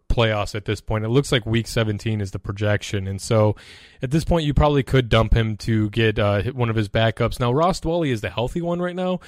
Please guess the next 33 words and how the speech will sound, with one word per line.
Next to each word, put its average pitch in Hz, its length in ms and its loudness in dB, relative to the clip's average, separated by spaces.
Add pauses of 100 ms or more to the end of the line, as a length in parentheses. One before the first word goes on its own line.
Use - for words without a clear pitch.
(260)
but 135 120 2
Jordan 240 320 0
Reed 139 240 4
was 120 160 -2
the 117 80 -2
one 117 360 0 (300)
who 123 340 0 (1000)
turned 202 200 -2
in 180 80 0
a 147 40 0
monster 135 320 -2
performance 127 500 2
earlier 120 340 2
on, 113 140 0
on 120 180 0
in 113 80 0
the 107 60 -2
season 123 260 -4
when 104 120 -2
Kittle 127 180 -4
got 104 140 -6
hurt, 139 260 -2
and 113 180 -4
he 180 180 -2
was 147 280 -2
designated 123 540 -2
to 117 100 -6
return 113 260 -2
from 117 140 -6
I 107 160 -2
R 107 120 0
last 101 280 -6
week, 117 260 -8